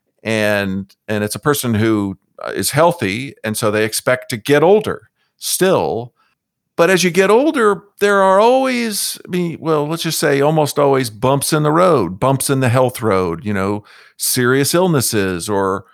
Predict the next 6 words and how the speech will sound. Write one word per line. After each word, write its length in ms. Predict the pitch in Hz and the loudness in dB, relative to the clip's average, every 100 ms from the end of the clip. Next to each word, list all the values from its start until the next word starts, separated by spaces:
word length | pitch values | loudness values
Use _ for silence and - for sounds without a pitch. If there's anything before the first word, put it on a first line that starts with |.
| _ _ - | _ _ 0
bad 280 | 131 131 | 2 2
falls 840 | - 175 175 151 127 107 82 71 - | 2 2 4 4 4 2 0 -4 -4
or, 520 | 110 110 107 104 101 _ _ _ _ - | -2 -2 -2 -4 -6 _ _ _ _ -10
you 100 | 110 | -6
know, 80 | 95 | -4
whatever. 720 | 101 139 180 139 87 - | 0 4 4 2 -2 -8